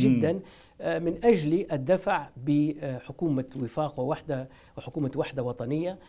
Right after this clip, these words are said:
Speaker 2: كنا نسعى إلى
Speaker 1: بس نفهم
Speaker 2: إنجاحها.
Speaker 1: أكثر، رتبتوا للقاء ولا التقيت فيه صدفة وعلى أثر وس-،
Speaker 2: لا.
Speaker 1: على أثر ال-،
Speaker 2: لا، أنا
Speaker 1: اللقاء
Speaker 2: اتصلت،
Speaker 1: صار في اجتماع؟
Speaker 2: لا، أنا اتصلت معه وكنت على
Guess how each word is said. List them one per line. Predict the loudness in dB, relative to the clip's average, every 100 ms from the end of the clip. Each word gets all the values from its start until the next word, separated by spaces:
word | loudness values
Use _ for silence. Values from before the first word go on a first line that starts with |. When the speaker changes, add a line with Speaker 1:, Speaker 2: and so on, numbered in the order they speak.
| -20 _
Speaker 2:
كنا | 4 6
نسعى | 4 2 0 -2 0
إلى | 2
Speaker 1:
بس | 2
نفهم | 4
Speaker 2:
إنجاحها. | 8 10 8 6
Speaker 1:
أكثر، | 0
رتبتوا | 0 0 -2 0 2
للقاء | 4 4 0 -2 -2 -2
ولا | -2 0 0
التقيت | -2 -6 -4 -6
فيه | -6
صدفة | -6 -8 -6 -2
وعلى | -2 -2 -2 -4
أثر | -4 -6
وس-، | -6 -10 -12
Speaker 2:
لا. | -4 -2
Speaker 1:
على | 0 0 -2
أثر | 0 0
ال-، | 0 -4
Speaker 2:
لا، | -6 -6 -4
أنا | -4
Speaker 1:
اللقاء | 0 2
Speaker 2:
اتصلت، | 6 4 4
Speaker 1:
صار | 0 -2 -2
في | -4 -8
اجتماع؟ | -8 -6 0
Speaker 2:
لا، | 2 2
أنا | 0
اتصلت | -2 -6 -4 -4 -4 -8 -8
معه | -6 -6 -4 -6 -8
وكنت | -8 -8 -8 -8 -8
على | -6 -8 -8 -6